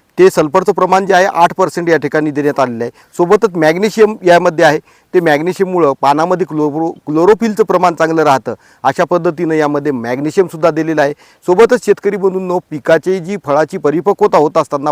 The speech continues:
फळामध्ये वाकडेपणा, क्रॅकिंग किंवा वेगवेगळ्या पद्धतीनं फळाला वेडेवाकडापणा येऊ नये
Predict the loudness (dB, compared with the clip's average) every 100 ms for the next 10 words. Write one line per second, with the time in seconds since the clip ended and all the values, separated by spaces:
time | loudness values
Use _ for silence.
0 | -2 -2 -2 -2 -2 -2 -2 -4 -4 -4
1 | -8 -12 _ _ 2 2 2 -4 -6 -10
2 | _ -6 2 4 4 2 2 2 2 2
3 | 0 -4 -6 -8 -8 -8 -4 -2 0 0
4 | -2 -2 -2 -2 -2 -4 -4 -4 -2 -2
5 | 0 0 0